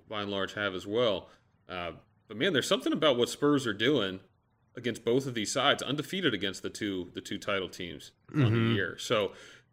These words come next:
Speaker 1: what, what was, what was he really saying? He was saying, like, they're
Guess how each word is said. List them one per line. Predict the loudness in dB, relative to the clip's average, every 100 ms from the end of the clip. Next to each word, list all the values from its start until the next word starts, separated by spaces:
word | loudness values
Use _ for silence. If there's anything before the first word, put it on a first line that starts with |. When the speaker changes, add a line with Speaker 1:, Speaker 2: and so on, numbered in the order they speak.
| _ _ _ _ _ _ _ _ _ _ _ _ 0
Speaker 1:
what, | 2 4
what | 4 6 6
was, | 4
what | 4 4
was | 4
he | 2
really | 4 6 4
saying? | 4 2 4
He | 2
was | 2
saying, | 2 2
like, | 2
they're | 0